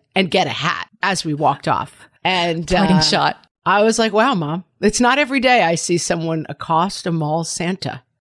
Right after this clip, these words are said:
Speaker 1: But she was, you know, she was at that phase of life. My kids, you know, she was probably in her seventies, and she was like,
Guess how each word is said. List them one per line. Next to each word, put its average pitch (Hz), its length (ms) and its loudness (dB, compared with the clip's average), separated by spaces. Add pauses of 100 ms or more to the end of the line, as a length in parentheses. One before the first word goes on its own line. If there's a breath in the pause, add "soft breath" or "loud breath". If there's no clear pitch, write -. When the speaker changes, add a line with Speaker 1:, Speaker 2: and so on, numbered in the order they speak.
Speaker 1:
But 233 120 2
she 311 220 2
was, 381 320 2
you 311 100 2
know, 302 140 4
she 285 160 0
was 262 120 0
at 269 140 0
that 262 220 -2
phase 233 260 4
of 185 80 -6
life. 185 300 0
My 185 160 2
kids, 190 400 -2
you 214 80 0
know, 208 60 0
she 208 140 -8
was 196 80 -8
probably 202 520 0
in 202 80 -2
her 262 100 -4
seventies, 160 720 -4
and 208 100 -8
she - 140 -6
was 196 160 -6
like, 202 200 0